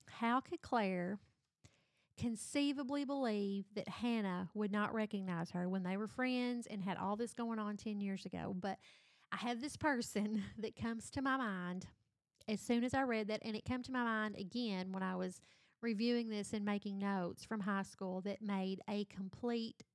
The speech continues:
transformation. Like, she does not, if you put her before me and said, "Can you tell me who this is?" You went to high school with her. In no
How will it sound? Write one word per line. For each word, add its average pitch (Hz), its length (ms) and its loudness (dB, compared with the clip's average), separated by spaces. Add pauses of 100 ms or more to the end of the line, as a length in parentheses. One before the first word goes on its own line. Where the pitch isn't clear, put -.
transformation. 180 1080 -2 (440)
Like, 202 140 -2
she 254 300 0
does 254 220 -2
not, 208 460 0 (240)
if 220 220 -2
you 240 140 0
put 277 200 -4
her 262 120 0
before 226 420 -2
me 180 420 -6 (460)
and 214 160 -4
said, 208 260 -2
"Can 202 180 -4
you 220 120 -2
tell 233 180 -2
me 226 120 -2
who 220 140 0
this 208 220 -2
is?" 190 380 -2
You 214 140 -2
went 220 180 -2
to 214 80 -4
high 202 180 0
school 202 240 -6
with 196 160 -6
her. 180 260 -4
In 196 300 -6
no 240 480 -2